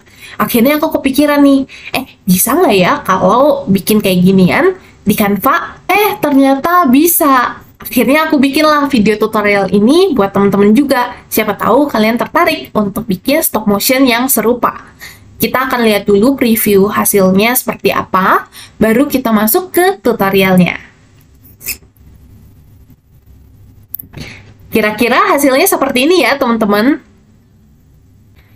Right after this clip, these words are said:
Seperti biasa, kalian bisa masuk dulu ke canva dot com, kemudian sign up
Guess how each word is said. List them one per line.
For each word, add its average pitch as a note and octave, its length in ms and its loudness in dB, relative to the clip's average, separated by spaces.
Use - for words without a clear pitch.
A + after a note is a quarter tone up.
Seperti G4+ 480 0
biasa, G#3+ 400 0
kalian A#3 320 2
bisa A3+ 240 2
masuk A3+ 240 0
dulu A3+ 320 2
ke C4+ 80 -2
canva A3 400 0
dot G3 160 0
com, D#4+ 320 0
kemudian A3 640 2
sign G#3+ 320 0
up D4+ 160 -2